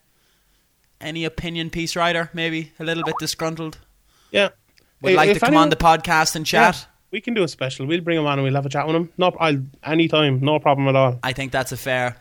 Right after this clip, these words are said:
Speaker 1: Tweet them. If, if there's anyone out there, if you see any articles and you're like, "Oh, these lads," and, like, get them to come on the podcast. We'll shoot the breeze. We'll shoot the shit. We'll see how the crack is with them.
Speaker 2: Yeah, I'm up for that. No problem.
Speaker 1: Unless it's Ken Early,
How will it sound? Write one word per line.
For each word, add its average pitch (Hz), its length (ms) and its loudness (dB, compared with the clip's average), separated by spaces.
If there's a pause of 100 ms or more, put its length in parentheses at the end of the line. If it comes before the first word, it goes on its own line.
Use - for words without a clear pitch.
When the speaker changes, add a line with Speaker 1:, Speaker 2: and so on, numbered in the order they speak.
(120)
Speaker 1:
Tweet - 260 -2
them. 95 280 -8
If, - 140 -6
if 190 160 -2
there's 208 140 -2
anyone 233 280 0
out 226 180 0
there, 202 260 -2
if 175 100 -16
you 190 80 -12
see 226 160 -6
any 214 160 -8
articles 202 420 -6
and 175 80 -10
you're 170 80 -4
like, 160 160 -2 (560)
"Oh, 160 460 2
these 151 280 -4
lads," 151 440 0
and, 139 120 -12
like, 143 160 -4 (180)
get 220 160 -6
them 208 100 -12
to 185 60 -14
come 202 120 -8
on 185 100 -2
the 180 60 -4
podcast. 170 580 -2
We'll 143 120 -6
shoot 170 280 -4
the 175 60 -8
breeze. 165 380 -6
We'll 147 100 -10
shoot 160 220 -4
the 156 60 -6
shit. - 320 -2 (420)
We'll 135 120 -8
see 151 160 -4
how 147 100 0
the 139 80 -2
crack 151 300 2
is 139 120 -4
with 135 100 -6
them. 90 180 -12 (1300)
Speaker 2:
Yeah, 170 160 -4 (220)
I'm 131 160 -2
up 139 100 -2
for 117 80 -2
that. 151 180 2
No 123 100 -2
problem. 135 380 0 (300)
Speaker 1:
Unless 143 340 2
it's 139 100 -8
Ken 135 220 0
Early, 110 280 0